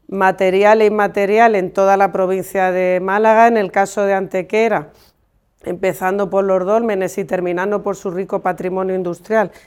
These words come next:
y mucho más patrimonio que me he saltado, es importante como objeto de estudio, es decir, como para poner también en valor, eh, nuestra historia y nuestro patrimonio, pues también es importante fomentar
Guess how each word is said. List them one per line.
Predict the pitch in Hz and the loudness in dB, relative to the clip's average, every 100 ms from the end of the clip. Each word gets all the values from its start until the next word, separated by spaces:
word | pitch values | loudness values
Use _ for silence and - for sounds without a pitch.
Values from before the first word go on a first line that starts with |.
| _ | _
y | - 190 | -10 -6
mucho | 196 196 202 | -6 -4 -6
más | 190 185 | -4 -6
patrimonio | 190 175 180 185 202 190 175 | -6 -6 -6 -4 -2 -2 -4
que | 180 | -6
me | 180 180 190 185 | -4 -4 -2 -4
he | - 185 | -6 -8
saltado, | - 180 175 190 196 | -6 -8 -4 -2 -2
es | 185 185 | -2 -6
importante | 202 185 185 175 202 214 214 196 - _ - | -10 -6 -6 -2 -2 -2 -4 -6 -10 _ -6
como | 208 190 | -2 0
objeto | 185 - 208 208 175 | -2 -2 -4 -2 -2
de | |
estudio, | 160 - 247 247 226 220 - _ _ _ _ _ _ | -4 -4 -2 0 0 -2 -2 _ _ _ _ _ _
es | - 170 | -8 -6
decir, | 165 156 - 233 196 | -4 -6 -2 0 0
como | - 175 165 160 151 151 | -4 -6 -4 -4 -4 -4
para | 165 160 156 | -2 -2 -2
poner | 170 180 190 | 0 0 0
también | 202 190 185 196 208 | -2 -2 0 0 2
en | 202 196 185 | 2 -2 0
valor, | 175 180 208 208 - - | 2 4 4 2 0 -8
eh, | 170 165 160 - | -6 -4 -4 -4
nuestra | 190 175 - | -4 -6 -4
historia | 165 147 - 233 220 190 | -6 -4 0 2 2 0
y | 175 | 0
nuestro | 175 170 185 | -2 -6 -8
patrimonio, | 170 170 170 175 208 226 233 | -4 -4 -4 -4 0 0 0
pues | 214 196 | -2 -4
también | 190 185 202 | -4 -2 -2
es | 202 220 | -2 -4
importante | 196 202 190 202 202 226 | -4 -4 -2 -4 -2 -6
fomentar | 220 214 185 175 170 202 220 | -4 -6 -4 -4 -2 0 0